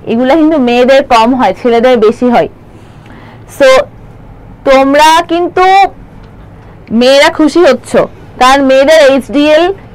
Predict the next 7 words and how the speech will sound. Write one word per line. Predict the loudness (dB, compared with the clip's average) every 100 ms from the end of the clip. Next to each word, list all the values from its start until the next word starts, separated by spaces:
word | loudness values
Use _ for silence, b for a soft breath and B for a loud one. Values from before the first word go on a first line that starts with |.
| -4
এর | -2 0
পরিমাণ | 0 2 2 0 2
বেশি, | 0 0 -4 -6 -4 -2
এটা | -2 0
আমাদের | 0 0 0
উপকারী | 0 -2 0 0 2 2 0 -4 B B B B
একটা | -4 -2 0 0